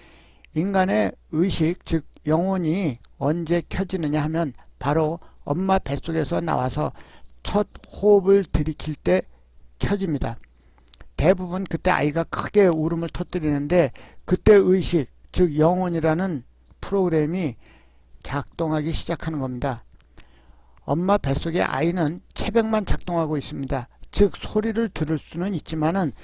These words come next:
그것을 인식하는 뇌의 기능이 켜지지 않았기 때문에 인식하지는 못합니다. 그렇기 때문에 뱃속의 아이에게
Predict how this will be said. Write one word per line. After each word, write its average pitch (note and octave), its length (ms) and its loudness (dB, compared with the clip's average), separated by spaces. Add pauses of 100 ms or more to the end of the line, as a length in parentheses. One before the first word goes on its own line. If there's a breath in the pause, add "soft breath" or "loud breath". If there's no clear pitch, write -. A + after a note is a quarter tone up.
(240 loud breath)
그것을 F#3+ 680 4 (500 soft breath)
인식하는 F#3+ 920 -2
뇌의 E3 420 4
기능이 D#3+ 480 -4
켜지지 F#3 440 -4
않았기 D3+ 380 -2
때문에 E3 480 -2 (280 soft breath)
인식하지는 E3+ 680 -4
못합니다. C#3 640 -4 (640 soft breath)
그렇기 G3+ 280 -4
때문에 G3+ 280 -2
뱃속의 F3+ 420 -4
아이에게 D3 440 2